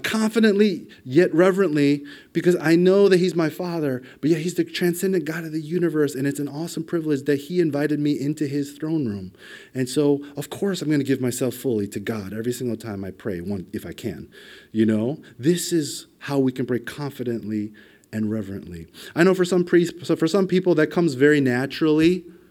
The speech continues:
you know, praying like that. But for other people, we have, you know, a very difficult time. It can be really confusing. But this is what I guarantee. The more time that you spend in prayer, the more time that you engage with God and invest yourself fully in God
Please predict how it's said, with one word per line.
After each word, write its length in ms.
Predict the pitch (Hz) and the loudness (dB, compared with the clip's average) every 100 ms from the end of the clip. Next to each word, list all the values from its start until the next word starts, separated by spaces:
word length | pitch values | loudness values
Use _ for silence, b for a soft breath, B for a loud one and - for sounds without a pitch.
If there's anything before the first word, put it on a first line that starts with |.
| B B | B B
you 80 | 127 | -2
know, 80 | 127 | -2
praying 320 | 127 143 143 | 0 -2 0
like 180 | 139 139 | -2 -4
that. 280 | 151 160 - B B | -6 -6 -12 B B
But 100 | 147 | -4
for 160 | 147 143 | 0 2
other 280 | 139 160 | 2 0
people, 420 | 165 170 170 170 147 | 0 -4 2 2 2
we 120 | 147 | 2
have, 300 | 151 127 110 | 0 -2 -2
you 140 | 135 | 0
know, 80 | 127 | 2
a 20 | |
very 220 | 110 131 | 4 4
difficult 480 | 143 135 131 135 135 | 4 2 -2 -2 -2
time. 320 | 127 127 123 131 | -2 -2 0 -2
It 120 | 113 | -4
can 100 | 135 | -2
be 80 | 127 | 0
really 220 | 135 135 | 0 -2
confusing. 680 | 139 127 - 113 113 123 131 B B | -6 -10 -6 -6 -4 -6 -8 B B
But 80 | 127 | -2
this 160 | 139 143 | -2 0
is 60 | 151 | 0
what 120 | 147 | 2
I 60 | |
guarantee. 760 | 135 123 123 120 120 120 110 107 B B B | 2 2 2 2 2 2 2 -2 B B B
The 100 | 120 | 0
more 360 | 127 131 165 | 4 6 6
time 380 | 175 165 160 160 | 4 2 2 4
that 100 | 143 | 2
you 260 | 117 135 160 | 0 0 0
spend 520 | - - 143 135 131 | -2 0 2 2 0
in 260 | 123 127 123 | 0 0 -2
prayer, 440 | - 131 120 98 | -2 0 2 0
the 80 | 104 | 0
more 240 | 117 143 | 2 0
time 280 | 151 151 139 | 0 -2 2
that 160 | 127 123 | 0 0
you 300 | 120 143 151 | 2 4 4
engage 760 | 117 113 110 120 123 127 - - | 2 -2 2 2 2 0 -4 0
with 320 | 113 156 - | 2 2 0
God 420 | 110 104 104 107 - | 0 0 0 -2 -4
and 140 | 107 | -2
invest 500 | 107 104 101 139 151 | 0 0 0 -2 -2
yourself 340 | - 143 143 127 | -6 -2 0 -2
fully 480 | - 131 120 120 120 | -2 0 2 0 0
in 200 | 127 113 | 0 0
God 400 | 107 98 101 | -2 -2 -6